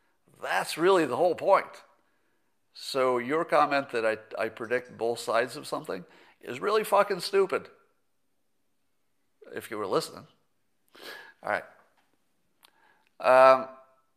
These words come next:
did, did I seem a little triggered right then? <laughs> Have you noticed that in the holiday season, people get a little tense? You know, you, you can, uh, <laughs> you, you can get wound up pretty quickly. Um,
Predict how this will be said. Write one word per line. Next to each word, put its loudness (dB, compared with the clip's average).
did, -10
did -4
I 0
seem -12
a -10
little -6
triggered -12
right -20
then? -20
<laughs> -18
Have -2
you -4
noticed -4
that 0
in -6
the -6
holiday -2
season, -12
people -12
get -14
a -10
little -12
tense? -12
You -16
know, -12
you, -16
you -14
can, -12
uh, -8
<laughs> -16
you, -18
you -8
can -8
get -4
wound 0
up -4
pretty -14
quickly. -14
Um, 4